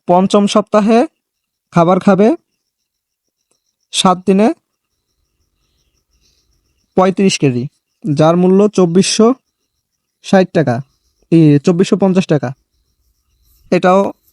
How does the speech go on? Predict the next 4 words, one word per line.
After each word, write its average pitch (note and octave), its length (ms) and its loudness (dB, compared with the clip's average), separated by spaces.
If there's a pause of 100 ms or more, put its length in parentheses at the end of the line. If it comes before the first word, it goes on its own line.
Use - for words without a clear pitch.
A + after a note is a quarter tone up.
(400)
ব্রয়লারের F3 640 2 (220)
স্ট্যাটাস E3+ 340 -2
খাবার E3+ 300 0 (380)
নারিশের। D#3+ 420 0